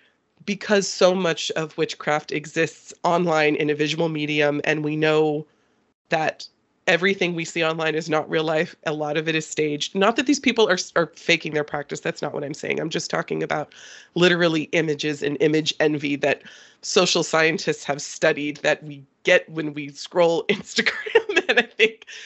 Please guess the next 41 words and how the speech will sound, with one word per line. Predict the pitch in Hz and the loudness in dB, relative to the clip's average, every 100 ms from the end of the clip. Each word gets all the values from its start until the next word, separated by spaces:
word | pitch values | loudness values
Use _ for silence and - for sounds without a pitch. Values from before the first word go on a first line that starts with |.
| - - | -16 -12
it's | 190 | -12
good | - 269 - | -4 -4 -4
to | 202 | -8
keep | 220 - | -6 -4
it | 185 | -6
top | - 170 | -2 -4
of | 165 156 | -4 -6
mind | 160 156 151 151 | -4 -4 -4 -10
that, | 160 | -6
like, | 160 151 - | -6 -6 -8
your | 302 | -4
witchcraft | 339 339 - 349 339 | -2 -2 0 0 0
is | 339 311 | -4 -4
valid, | - 302 294 285 269 - _ _ _ _ _ | -2 0 0 0 -4 -10 _ _ _ _ _
even | 269 285 330 | 0 2 4
if | 330 - | 2 2
you | 294 | -2
can't, | 311 - 294 262 - _ _ - | 0 2 2 2 -4 _ _ -18
you | - 247 277 | -10 0 4
know, | 247 220 220 _ _ _ _ _ _ _ _ _ _ _ _ _ | 4 4 0 _ _ _ _ _ _ _ _ _ _ _ _ _
craft | - 233 233 - | 0 2 2 2
anything. | 208 180 165 - 120 202 - - - - | 0 0 -4 -6 -6 -8 -14 -20 -20 -2
Your | 214 | 0
witchcraft | 294 302 302 285 | 2 2 2 4
is | 294 | 2
valid, | 226 226 233 233 202 | 2 4 4 2 0
even | - 220 220 | -2 -4 -2
if | - 220 | -4 -6
you | 185 | -4
can't | 202 202 | -2 -2
crochet, | - 214 - 190 185 185 185 - - - - | 0 -2 2 0 0 -2 -6 -14 -18 -18 2
or | 185 185 | 4 4
you | 180 | 4
don't | 190 196 | 2 2
have | 208 | 2
a | 196 | 0
bunch | 196 202 | 0 0
of | 220 | -2
money | 202 185 180 | 0 0 0
to | |
spend | 185 - 180 175 | -2 0 0 0